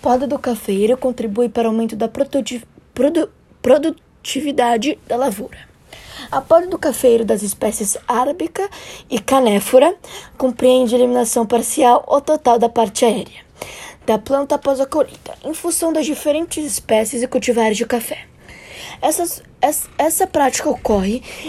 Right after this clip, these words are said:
geralmente no período de agosto a outubro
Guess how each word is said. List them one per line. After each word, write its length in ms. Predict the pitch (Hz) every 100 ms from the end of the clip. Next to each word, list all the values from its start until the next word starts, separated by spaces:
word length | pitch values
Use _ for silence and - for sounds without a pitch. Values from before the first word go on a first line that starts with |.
| 320 -
geralmente 640 | 214 269 269 262 254 262
no 120 | 254
período 420 | 254 247 226 226 214
de 80 |
agosto 480 | 208 202 240 277 -
a 40 | 277
outubro 500 | 269 214 196 226